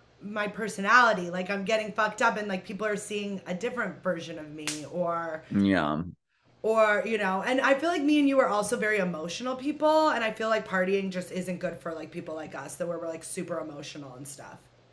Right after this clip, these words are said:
Speaker 2: Yeah.
Speaker 1: 'Cause the come downs are real.
Speaker 2: Oh, totally. And, and it only, it h-, gets worse as I get <laughs> older.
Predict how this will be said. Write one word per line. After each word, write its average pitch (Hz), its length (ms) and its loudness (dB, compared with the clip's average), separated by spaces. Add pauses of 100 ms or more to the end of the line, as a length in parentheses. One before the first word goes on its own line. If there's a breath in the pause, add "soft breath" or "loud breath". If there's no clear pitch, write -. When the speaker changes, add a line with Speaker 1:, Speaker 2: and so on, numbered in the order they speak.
(220)
Speaker 2:
Yeah. 87 560 4 (120)
Speaker 1:
'Cause - 120 -4
the - 80 0
come 214 220 -2
downs 180 320 -4
are 170 640 -6
real. 143 420 -14 (1000)
Speaker 2:
Oh, 147 140 8
totally. 90 680 2
And, 120 360 6
and 123 120 6
it 117 180 0
only, 120 520 6 (280)
it 104 220 4
h-, 95 340 -4
gets 92 260 6
worse 90 340 4 (380)
as 104 260 2
I 101 80 4
get - 220 0
<laughs> 117 120 4
older. - 880 6